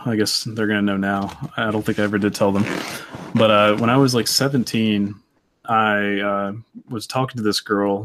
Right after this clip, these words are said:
that I went to school with, and she lived on the other side of town, like, twenty minutes, and I didn't have my driver's license. So I was like, I had to beg my parents to drive me to this girl's house and drop me off and then come back later.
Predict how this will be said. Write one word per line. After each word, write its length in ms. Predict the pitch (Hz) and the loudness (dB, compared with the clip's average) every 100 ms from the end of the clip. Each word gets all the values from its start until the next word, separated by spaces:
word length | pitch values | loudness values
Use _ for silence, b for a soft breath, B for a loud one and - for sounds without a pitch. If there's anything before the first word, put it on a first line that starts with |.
| 117 | -4
that 100 | 107 | -2
I 40 | |
went 120 | 101 98 | -2 -2
to 60 | |
school 280 | - 107 104 | -4 -2 0
with, 260 | 101 98 - b b b b b - | 0 -2 -8 b b b b b -4
and 260 | 110 107 104 | 2 2 2
she 120 | 123 | 4
lived 180 | 123 117 | 4 4
on 80 | 104 | 2
the 100 | 101 | 4
other 140 | 104 101 | 2 2
side 180 | 107 101 | 2 0
of 60 | |
town, 220 | 98 101 98 | 0 -2 -2
like, 120 | 95 | -4
twenty 200 | - 113 | 0 2
minutes, 340 | 101 98 98 110 | 2 0 -2 0
and 80 | 113 | 2
I 60 | |
didn't 140 | 127 120 | 4 4
have 140 | 107 | 2
my 260 | 101 101 98 | 2 0 -2
driver's 380 | 135 175 123 - | 0 0 0 -2
license. 420 | 76 - - - b b b b _ - - | -6 -10 -14 -16 b b b b _ -16 -4
So 640 | - 110 107 107 104 - 120 | 2 4 4 2 -2 -4 -2
I 40 | |
was 120 | 110 | 0
like, 260 | 107 104 107 | 0 0 0
I 60 | |
had 100 | 120 | 0
to 60 | 110 | -2
beg 420 | 95 110 113 110 | 0 2 4 2
my 160 | 110 104 | 2 0
parents 500 | - 110 104 98 - | 0 0 0 0 -4
to 180 | 107 101 | -2 -4
drive 380 | 98 107 110 107 | 0 2 4 4
me 100 | 104 | 2
to 100 | 104 | 0
this 160 | 104 - | -2 0
girl's 280 | 110 101 | 0 0
house 300 | 107 101 101 | 0 0 0
and 100 | 101 | -2
drop 260 | 101 104 98 | 0 0 0
me 120 | 101 | -2
off 320 | 98 98 95 | -2 -2 -2
and 100 | 101 | -2
then 140 | 104 104 | -2 -2
come 240 | - 104 | 0 2
back 260 | 101 98 - | 2 2 0
later. 400 | 101 104 95 | 2 2 0